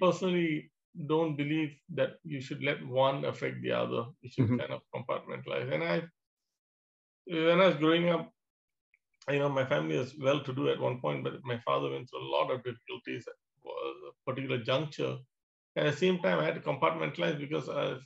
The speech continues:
Speaker 1: it's the equivalent of the twelfth, twelfth grade, you know, like, uh,
Speaker 2: Yeah.
Speaker 1: college, you know, almost like high school.
Speaker 2: Mm-hmm.
Speaker 1: Uh, and that, that year is when things went south for us as a family. And I had to, like,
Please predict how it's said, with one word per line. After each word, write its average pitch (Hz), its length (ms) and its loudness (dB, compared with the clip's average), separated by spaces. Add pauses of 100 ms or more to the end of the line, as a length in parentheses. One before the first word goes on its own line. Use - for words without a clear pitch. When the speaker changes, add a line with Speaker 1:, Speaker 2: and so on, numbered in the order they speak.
(100)
Speaker 1:
it's 127 140 -10
the 147 80 -4
equivalent 156 560 -2
of 127 120 -8
the 127 120 -6
twelfth, 143 360 2 (240)
twelfth 147 320 0
grade, 127 240 -2
you 139 100 -4
know, 139 120 0
like, 127 220 -6 (100)
uh, - 160 -2 (280)
Speaker 2:
Yeah. 117 120 4
Speaker 1:
college, 147 320 4
you 151 100 -2
know, 147 80 4
almost 143 300 2
like 131 100 -4
high 143 160 2
school. 131 400 -6 (500)
Speaker 2:
Mm-hmm. 131 280 2
Speaker 1:
Uh, 131 140 2 (120)
and 143 240 2
that, 147 240 4
that 151 240 4
year 165 140 8
is 135 160 6
when 143 420 0
things 135 320 -4
went 131 260 -2
south 131 320 4
for 131 160 2
us 131 160 0
as 127 120 -6
a - 40 -12
family. 127 380 -2
And 135 120 -2
I 147 80 2
had 147 120 2
to, 131 80 -4
like, 127 180 -2